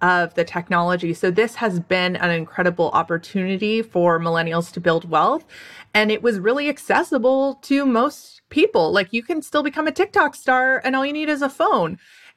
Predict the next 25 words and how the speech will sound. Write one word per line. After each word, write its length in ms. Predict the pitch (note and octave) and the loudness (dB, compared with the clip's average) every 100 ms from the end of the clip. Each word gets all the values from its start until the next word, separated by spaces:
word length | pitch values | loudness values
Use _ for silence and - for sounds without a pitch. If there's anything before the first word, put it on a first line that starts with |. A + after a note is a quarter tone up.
| - | 0
And 480 | A#3 A3+ A#3 A3+ - | 2 2 0 -2 -4
you 140 | A3+ | -2
just 280 | A3+ B3 - | 0 0 0
didn't 320 | A#3 A#3+ A#3 | -2 0 -2
have 420 | - G3+ G3 A3 | -2 0 2 0
that, 420 | A3 G3+ G3+ - _ | 0 2 0 -4 _
uh, 300 | - F3+ E3+ | 0 2 0
kind 300 | - - G#3 | -4 -4 -2
of 100 | G3 | 0
opportunity 680 | F#3 E3 F#3+ - C#4+ C#4+ A#3+ | -2 -2 -6 -4 -4 0 0
in 80 | G3 | 0
past 320 | - G3+ - | 0 -2 0
generations. 680 | F#3+ F3+ F3+ A3 G#3 F#3 F3 | -4 0 0 0 0 -2 -2
And 180 | - F#3 | -2 0
the 60 | |
result 440 | F3 F3+ F#3+ A#3+ G3 | 2 2 2 2 2
was 460 | F3+ F3+ F3+ F3 _ _ | 2 2 0 -4 _ _
many, 500 | F3+ F3 F#3 C#4+ G#3+ | -2 0 2 0 0
many 240 | E3+ F3 | 0 0
millennials 600 | F3 E3+ F3 G#3 F3 E3 | 0 0 0 0 0 0
were 120 | F3 | 0
able 300 | - G#3 G#3+ | 2 2 0
to 120 | F3+ - | -4 -4
become 500 | F3+ - F3 D#3+ D#3 | -6 -2 -2 -2 -2
multimillionaires 1160 | G3 G3 F#3 E3 A#3 A3+ E3+ C#3+ D#3 E3 F3 | -4 -4 -6 -2 0 2 0 0 0 0 -4